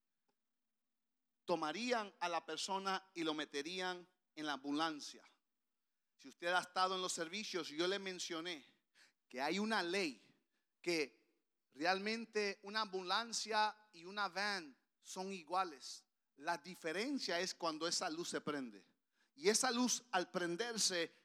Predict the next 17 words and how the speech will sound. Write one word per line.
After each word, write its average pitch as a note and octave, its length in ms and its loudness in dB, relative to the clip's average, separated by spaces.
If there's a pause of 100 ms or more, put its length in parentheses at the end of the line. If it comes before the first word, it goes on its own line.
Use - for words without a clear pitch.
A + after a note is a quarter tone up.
(300)
cambia, E3+ 600 0
transforma G3+ 840 4
automáticamente F#3+ 1080 -2 (260)
un A#3+ 180 6
vehículo A3 840 4 (440)
regular, A#3 800 0
por F3+ 160 -8
decir, G#3 420 0
como D#3+ 260 -4
todos G#3 200 -2
los A3 140 0
demás, A3 540 -2 (1040)
a D#3 140 0
un F3 160 -2
vehículo E3+ 400 -4
de D#3 80 2
emergencia. C3+ 680 -8